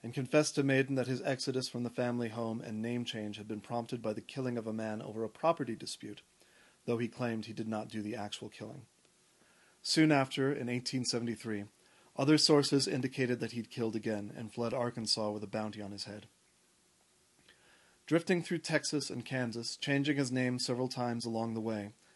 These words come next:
he engaged in armed robberies and rode with outlaw gangs,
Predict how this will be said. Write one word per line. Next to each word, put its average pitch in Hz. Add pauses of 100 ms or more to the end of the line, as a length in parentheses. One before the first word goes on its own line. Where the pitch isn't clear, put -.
(240)
he 139
engaged 143
in 123
armed 139
robberies 127
and 110
rode 120
with 123
outlaw 117
gangs, 110